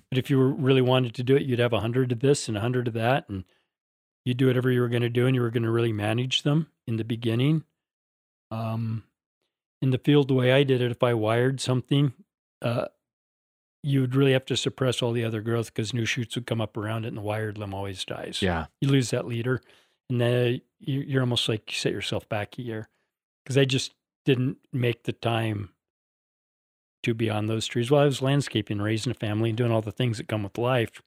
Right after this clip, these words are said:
Speaker 2: And
Speaker 1: So
Speaker 2: colle-,
Speaker 1: I
Speaker 2: and
Speaker 1: found a
Speaker 2: collecting.
Speaker 1: way to do what worked for me.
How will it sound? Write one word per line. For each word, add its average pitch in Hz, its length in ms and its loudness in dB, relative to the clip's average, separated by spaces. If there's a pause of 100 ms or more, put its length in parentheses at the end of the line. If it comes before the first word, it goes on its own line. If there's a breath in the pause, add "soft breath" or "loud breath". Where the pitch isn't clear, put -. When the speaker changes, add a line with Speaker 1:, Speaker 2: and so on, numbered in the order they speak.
(880)
Speaker 2:
And 110 140 2
Speaker 1:
So 143 120 4 (100)
Speaker 2:
colle-, 156 100 6
Speaker 1:
I 156 40 10
Speaker 2:
and - 100 6
Speaker 1:
found 170 140 8
a - 40 8
Speaker 2:
collecting. 175 180 10
Speaker 1:
way 151 240 10
to 156 200 4
do 131 280 6
what 143 200 6
worked 135 260 2
for 151 140 4
me. 185 260 4